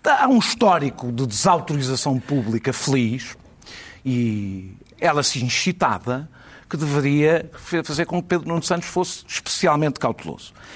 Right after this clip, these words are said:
Eh, eu acho, acharia normal que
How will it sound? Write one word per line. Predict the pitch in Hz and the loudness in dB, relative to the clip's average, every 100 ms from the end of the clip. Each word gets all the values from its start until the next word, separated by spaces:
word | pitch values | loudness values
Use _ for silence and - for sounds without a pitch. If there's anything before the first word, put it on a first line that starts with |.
| - - - | -18 -20 -2
Eh, | 160 151 143 139 147 - - | 4 4 6 4 2 -2 0
eu | 285 262 | 2 4
acho, | 147 143 - - - - 104 | 4 2 -6 -10 -14 -10 -4
acharia | 175 - 123 110 | 0 2 4 4
normal | 151 143 123 92 90 90 - - - | 4 4 4 2 -2 -10 -20 -20 -20
que | - | -16